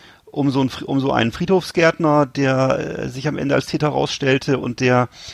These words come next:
in seinem Haus im Wald halt so einen geheimen Raum eingebaut hat. Und, äh, die Polizei war ihm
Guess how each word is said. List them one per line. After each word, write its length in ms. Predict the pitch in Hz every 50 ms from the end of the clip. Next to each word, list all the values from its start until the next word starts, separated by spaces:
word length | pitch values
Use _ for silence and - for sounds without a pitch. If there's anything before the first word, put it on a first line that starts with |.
| - - - -
in 180 | - 123 120
seinem 400 | - 135 123 120 117 113 110 101
Haus 540 | 95 113 110 107 120 151 175 175 - - -
im 180 | 120 127 120 -
Wald 400 | 107 107 104 117 135 151 - -
halt 160 | 147 139 127
so 140 | - 143 127
einen 180 | 123 123 120
geheimen 380 | - - - - 147 143 143 127
Raum 280 | 113 113 131 165 190
eingebaut 540 | 175 117 127 131 127 110 123 117 123 131 -
hat. 240 | - 165 175 - - _ _ - - - - - - - - _ _
Und, 380 | - 131 127 127 131 123 - -
äh, 220 | 127 120 117 117
die 80 | 117 113
Polizei 460 | - 160 147 135 - 143 143 151 151
war 100 | 165 156
ihm 400 | 139 143 139 135 131 - -